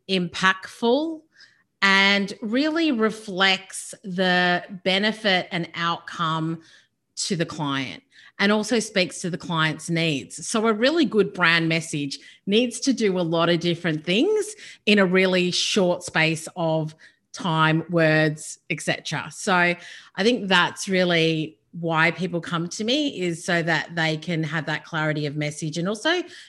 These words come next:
feel really confident with saying it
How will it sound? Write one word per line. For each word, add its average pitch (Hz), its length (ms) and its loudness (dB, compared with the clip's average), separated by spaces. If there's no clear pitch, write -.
feel 247 200 2
really 240 280 2
confident 190 600 -4
with 175 300 -4
saying 175 460 0
it - 180 -6